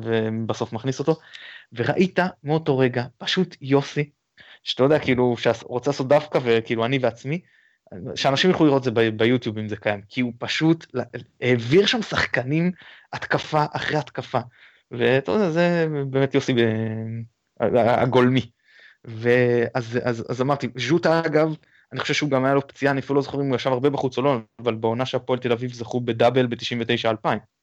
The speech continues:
אם הוא לא נפצע, אז אני גם לא, לא, לא בטוח שאנחנו,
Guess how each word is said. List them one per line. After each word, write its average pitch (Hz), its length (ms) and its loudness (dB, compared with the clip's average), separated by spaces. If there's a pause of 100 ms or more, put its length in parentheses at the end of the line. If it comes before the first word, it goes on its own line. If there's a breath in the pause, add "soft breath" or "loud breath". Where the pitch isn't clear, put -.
(140)
אם 123 60 -6
הוא 127 80 -2
לא 127 60 2
נפצע, 131 380 0
אז 131 120 2
אני 127 140 0
גם 156 300 2
לא, 120 200 2
לא, 117 140 -6 (280)
לא 123 120 2
בטוח 117 340 0
שאנחנו, 113 440 -4